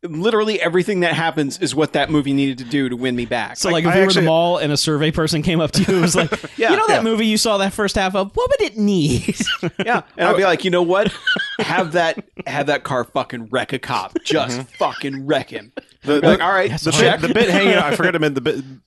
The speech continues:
Speaker 3: bit hanging on the, uh, edge of the cliff, uh, was, like, exactly what I wanted to. I was like, "That car needs to come and try to push this thing off the cliff."
Speaker 1: Yep.
Speaker 2: Yeah.
Speaker 3: They
Speaker 1: And
Speaker 3: didn't,
Speaker 1: it
Speaker 3: like,
Speaker 1: does.
Speaker 3: they didn't
Speaker 2: Yeah.
Speaker 3: dra-, they didn't drag the tension out good enough 'cause it was
Speaker 2: No.
Speaker 3: just kinda like, "Oh, I found a reverse. Okay, I'm safe."
Speaker 2: Yeah.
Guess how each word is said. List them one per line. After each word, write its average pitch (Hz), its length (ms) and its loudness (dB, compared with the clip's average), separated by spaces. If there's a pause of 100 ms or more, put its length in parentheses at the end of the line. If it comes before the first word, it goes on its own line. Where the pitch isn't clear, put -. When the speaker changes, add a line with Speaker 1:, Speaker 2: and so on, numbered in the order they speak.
(160)
Speaker 3:
bit 170 160 0
hanging 156 240 0
on 143 160 0
the, 123 180 -2
uh, 113 120 -2
edge 123 220 -2
of 110 80 -8
the 101 60 -10
cliff, - 440 -4 (220)
uh, 110 180 -4
was, 107 160 -4
like, 107 120 -2
exactly 107 360 -4
what 107 80 0
I 104 40 -2
wanted 101 220 -4
to. 113 80 -4
I - 20 -4
was 92 100 -6
like, 92 120 -8
"That 92 140 -4
car 101 200 -4
needs 92 160 -8
to 101 80 -12
come 92 200 -6
and 85 80 -12
try 82 100 -10
to 82 60 -12
push - 200 -14
this - 140 -16
thing 90 100 -12
off 78 120 -16
the - 60 -20
cliff." - 180 -6
Speaker 1:
Yep. 180 160 0
Speaker 2:
Yeah. 160 100 0
Speaker 3:
They 190 140 2
Speaker 1:
And 233 80 6
Speaker 3:
didn't, 240 140 0
Speaker 1:
it - 20 2
Speaker 3:
like, 294 100 4
Speaker 1:
does. 269 240 2
Speaker 3:
they 175 80 2
didn't 214 220 2
Speaker 2:
Yeah. 143 40 2
Speaker 3:
dra-, 185 140 2
they 196 140 2
didn't 190 160 -4
drag 165 180 0
the 127 80 -4
tension 151 360 -4
out 170 180 0
good 160 120 -2
enough 165 220 -2
'cause 135 140 2
it 131 60 4
was 123 100 2
Speaker 2:
No. 110 60 0
Speaker 3:
just 151 160 0
kinda 147 140 0
like, 135 200 0
"Oh, 180 100 2
I 165 80 2
found 165 220 0
a 151 40 2
reverse. 113 300 0
Okay, 117 540 -6
I'm 92 100 -4
safe." 80 340 -10
Speaker 2:
Yeah. - 260 -8